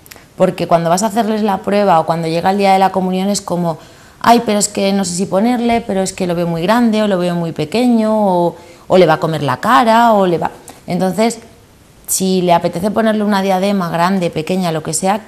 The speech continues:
que, que no se olviden que es algo que igual que se compra el traje, se tiene que mirar el tocado también. Porque el tocado dependerá luego mucho el peinado. O sea, van muy unidos los dos. Entonces aquí, por ejemplo, vemos tocados grandes en peinados totalmente diferentes.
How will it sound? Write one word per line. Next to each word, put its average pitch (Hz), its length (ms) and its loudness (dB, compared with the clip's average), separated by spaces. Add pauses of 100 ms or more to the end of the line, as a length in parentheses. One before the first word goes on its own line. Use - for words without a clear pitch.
que, 165 320 -2
que 180 120 -2
no 175 140 -2
se 208 180 -2
olviden 208 460 0
que 208 80 -4
es 185 120 -4
algo 190 280 -4
que 190 120 -4
igual 165 220 -2
que 196 100 -4
se 185 120 -4
compra 180 240 -2
el 170 100 -4
traje, 175 320 -2
se 202 120 -4
tiene 165 220 -6
que 156 160 -6
mirar 147 300 -2
el 143 60 -10
tocado 147 380 -6
también. 165 480 -4 (680)
Porque 156 220 -2
el - 180 -6
tocado 151 380 2
dependerá 185 460 0
luego 180 260 2
mucho 175 300 -2
el 214 80 -2
peinado. 175 520 -4 (440)
O - 20 -20
sea, 156 180 0
van 156 160 4
muy 190 240 2
unidos 175 520 -2
los 156 200 -8
dos. 151 300 -8 (720)
Entonces 170 200 0
aquí, 185 180 0
por 196 120 2
ejemplo, 208 380 2
vemos 214 340 0 (380)
tocados 190 480 6
grandes 240 640 0
en 190 140 0
peinados 170 400 0
totalmente 170 480 -6
diferentes. 151 720 -8